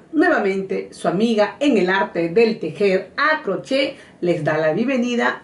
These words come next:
a nuestro canal Artes y Creaciones Chantal. Hoy día les voy a presentar otro nuevo modelo de vestido. Para aquellas amigas que no han estado viendo mis videos tutoriales, les invito a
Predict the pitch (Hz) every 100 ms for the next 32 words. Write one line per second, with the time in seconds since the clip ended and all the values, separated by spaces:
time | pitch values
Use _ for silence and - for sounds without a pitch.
0 | - 240 208 185 180 170 165 - 240 208
1 | 160 156 180 160 151 - - - - -
2 | - 330 330 - 330 302 - 190 - 220
3 | 170 143 - 247 247 233 220 - 147 147
4 | - 151 - - 220 202 196 247 254 240
5 | 175 175 165 156 233 226 175 196 208 -
6 | - - 311 320 320 262 214 214 233 247
7 | 214 170 165 196 220 220 175 151 151 -
8 | 247 180 156 151 143 196 175 160 180 233
9 | 226 - 156 165 175 190 185 151 202 190
10 | 170 156 190 185 165 185 247 185 170 196
11 | 226 202 - 294 185 180 202 220 - -
12 | - 226 226 202 170 233 226 262 269